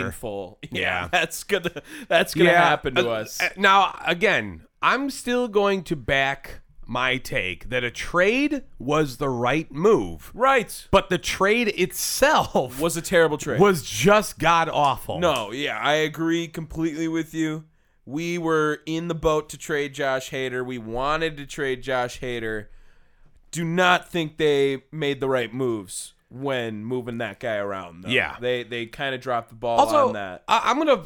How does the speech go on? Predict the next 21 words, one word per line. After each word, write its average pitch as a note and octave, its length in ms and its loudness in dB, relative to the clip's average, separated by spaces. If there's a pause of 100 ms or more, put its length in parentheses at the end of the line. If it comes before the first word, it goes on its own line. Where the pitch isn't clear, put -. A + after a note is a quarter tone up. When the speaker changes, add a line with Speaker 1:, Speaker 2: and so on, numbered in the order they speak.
(100)
Speaker 2:
I'm F#3 100 0
gonna A#3 120 2
say G#3 140 2
fuck G3+ 360 -2
you, G#3 80 -4
Josh F#3 320 0
Hader, D3 420 -2
because D3 720 2 (540)
dude A3+ 540 2
was D3 380 2 (120)
very F3+ 600 0
adamant D3 560 -2
at G#2+ 100 -8
the F#2+ 60 -14
beginning A#2 300 -8
of A2+ 60 -10
the A2 60 -10
season D#3+ 380 -6
that C#3+ 100 -2
he A#2+ 140 -2
was A2 180 -8